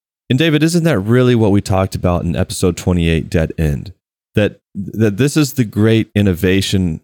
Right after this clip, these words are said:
of our financial monstrosity. That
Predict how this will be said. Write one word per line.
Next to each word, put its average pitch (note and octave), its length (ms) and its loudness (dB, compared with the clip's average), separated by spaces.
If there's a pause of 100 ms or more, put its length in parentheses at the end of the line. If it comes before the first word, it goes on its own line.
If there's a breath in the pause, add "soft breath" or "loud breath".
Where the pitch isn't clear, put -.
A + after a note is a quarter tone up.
of E2+ 360 2
our F2 140 0
financial E2+ 800 -2 (160)
monstrosity. E2 920 -4 (640)
That F#2 220 0